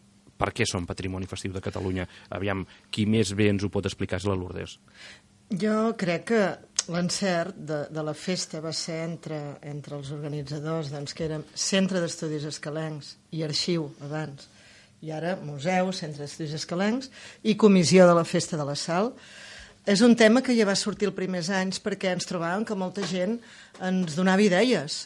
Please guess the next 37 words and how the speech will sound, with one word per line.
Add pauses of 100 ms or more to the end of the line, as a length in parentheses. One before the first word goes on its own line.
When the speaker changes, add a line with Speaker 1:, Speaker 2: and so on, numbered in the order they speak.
Speaker 2:
amb
la
més
bona
voluntat.
«Oh,
aquí
hauríeu
de
fer
parols
com
el
Bons»,
i, (840)
mm,
per
exemple,
amb
el
tema
de
la
cuina, (400)
amb,
amb
molts
temes. (180)
I
sempre, (400)
eh, (160)
era
com
si
tothom
tingués
claríssim,